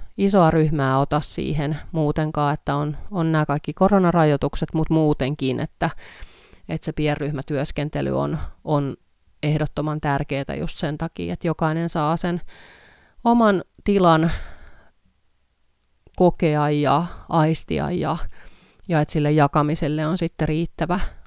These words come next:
aika, niin sen takia rajoitettu osallistujamäärä, että senkin takia, jos, jos tää aihe kiehtoo sua, niin laita mulle ehdottomasti viestiä, että olisit mahdollisesti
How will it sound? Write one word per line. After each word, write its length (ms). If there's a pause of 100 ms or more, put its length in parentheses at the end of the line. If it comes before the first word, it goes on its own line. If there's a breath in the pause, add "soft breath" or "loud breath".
aika, 420
niin 300
sen 260
takia 400 (720 loud breath)
rajoitettu 640
osallistujamäärä, 1160
että 140
senkin 340
takia, 340
jos, 280 (100)
jos 200
tää 240
aihe 240 (220)
kiehtoo 500
sua, 240
niin 220 (520 loud breath)
laita 260
mulle 340
ehdottomasti 840
viestiä, 500
että 300 (380)
olisit 420
mahdollisesti 680